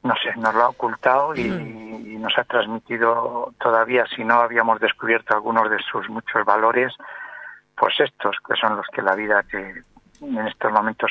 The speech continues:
Speaker 1: críticos te, te, te, te deja traslucir, ¿no?
Speaker 2: Bueno, pues
Speaker 1: Por eso te digo, Mari, que, que es que, pff, yo ha sido un regalo, un regalo, un regalo que me ha dado la vida, poder estar tanto tiempo con él, disfrutando con él,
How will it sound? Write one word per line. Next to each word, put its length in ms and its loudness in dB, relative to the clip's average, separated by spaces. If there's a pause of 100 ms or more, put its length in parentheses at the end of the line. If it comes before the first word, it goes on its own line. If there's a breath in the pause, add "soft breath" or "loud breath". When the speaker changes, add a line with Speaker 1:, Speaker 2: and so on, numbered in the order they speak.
Speaker 1:
críticos 500 -4
te, 220 -8
te, 240 -14
te, 400 -14 (400 loud breath)
te 100 2
deja 240 2
traslucir, 680 -2
¿no? 200 -2
Speaker 2:
Bueno, 380 -2
pues 260 0
Speaker 1:
Por 100 0
eso 140 -4
te 60 2
digo, 160 2
Mari, 500 2
que, 200 -6
que 140 -6
es 100 -4
que, 400 0
pff, 880 -4 (100)
yo 160 2
ha 60 4
sido 240 -2
un 100 2
regalo, 640 2
un 160 2
regalo, 600 2
un 100 0
regalo 380 2
que 120 -8
me 120 4
ha 20 4
dado 160 4
la 100 4
vida, 380 0 (440 loud breath)
poder 360 2
estar 340 0
tanto 400 0
tiempo 400 -2
con 180 0
él, 180 2
disfrutando 680 -2
con 200 -2
él, 280 0